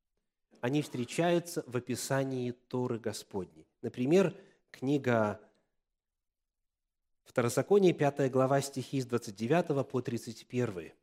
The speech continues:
«Второзаконие», пятая глава, стихи с двадцать девятого по тридцать первый. «О, если бы сердце их было у них таково, чтобы бояться меня и соблюдать все заповеди мои во все дни, дабы хорошо было им и сынам их вовек.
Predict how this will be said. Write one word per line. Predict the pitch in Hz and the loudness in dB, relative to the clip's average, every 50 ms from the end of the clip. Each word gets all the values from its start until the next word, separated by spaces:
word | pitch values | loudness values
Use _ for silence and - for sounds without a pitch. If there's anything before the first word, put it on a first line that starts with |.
| _ _ _ _ _ | _ _ _ _ _
«Второзаконие», | _ - 110 110 107 104 113 110 - - 139 131 127 120 113 110 104 - - _ _ _ - | _ -6 -6 -4 -4 -4 -4 -4 -2 -2 0 0 0 0 0 0 -2 -4 -8 _ _ _ -6
пятая | 123 113 110 - 107 98 | -4 -4 -4 -4 -4 -6
глава, | 90 - 101 101 107 117 147 160 151 - - _ _ _ _ _ _ _ _ | -4 -4 -4 -2 0 2 2 2 0 -2 -10 _ _ _ _ _ _ _ _
стихи | - - - 120 107 - - - 117 110 107 104 104 101 _ _ | -20 -14 -10 -10 -10 -8 -6 -4 -2 0 0 -2 -4 -6 _ _
с | - - - - - 98 95 92 92 90 - - _ | -20 -18 -12 -8 -6 -4 -4 -4 -4 -6 -10 -20 _
двадцать | - 104 113 110 - 104 | -8 -6 -6 -4 -6 -8
девятого | 90 - 104 110 139 160 151 - 147 127 123 117 110 - _ _ _ _ _ _ | -10 -8 -4 0 0 0 0 0 0 -2 -2 -2 -4 -8 _ _ _ _ _ _
по | - 113 | -2 -2
тридцать | 113 - - 110 107 - - - - - | -2 -2 -4 -6 -6 -8 -10 -18 -10 -2
первый. | - 156 180 185 165 165 147 135 - - - _ _ _ _ - | 0 2 2 4 4 4 2 2 -2 -8 -20 _ _ _ _ 2
«О, | 160 185 | 4 6
если | 175 190 202 196 202 180 | 8 8 8 8 6 4
бы | 165 165 170 | 4 4 4
сердце | 165 - 151 165 170 160 165 - - 151 | 2 4 4 4 4 4 2 0 0 0
их | 139 135 | 0 2
было | 131 143 139 135 131 | 4 4 6 6 4
у | 135 | 4
них | 131 123 - | 2 0 0
таково, | - 131 - 135 135 143 147 | -2 -2 0 2 2 2 2
чтобы | - - 131 120 117 | 0 -2 -4 -4 -2
бояться | 107 110 127 139 175 208 208 - - 190 180 | 0 0 2 4 4 4 2 2 2 2 2
меня | 175 170 165 160 160 | 4 4 4 4 2
и | 151 | 2
соблюдать | 156 - 143 127 127 131 131 131 120 | 2 0 -2 0 0 2 2 0 0
все | - - - 120 | -2 -4 -4 -4
заповеди | 110 104 127 165 180 - 180 151 151 147 151 | -2 2 2 2 2 2 0 0 0 0 0
мои | 147 143 143 | 2 2 2
во | 135 131 120 | 2 2 0
все | 117 - - 139 120 | -2 -2 -2 -2 -2
дни, | 117 131 170 202 202 | -2 0 0 0 2
дабы | 156 147 131 131 117 | 2 2 0 0 -2
хорошо | - 117 107 110 107 - 226 226 | -2 -2 -4 -4 -2 0 0 0
было | 202 202 185 | 2 4 2
им | 175 160 - 139 165 175 165 | 2 2 2 2 2 2 2
и | 147 | 0
сынам | - - - 110 117 123 127 127 | -2 -4 -6 -4 -4 -2 -2 -2
их | 123 113 - | -4 -6 -8
вовек. | 95 98 113 120 113 117 101 78 - - | -8 -6 -4 -4 -4 -4 -6 -6 -10 -16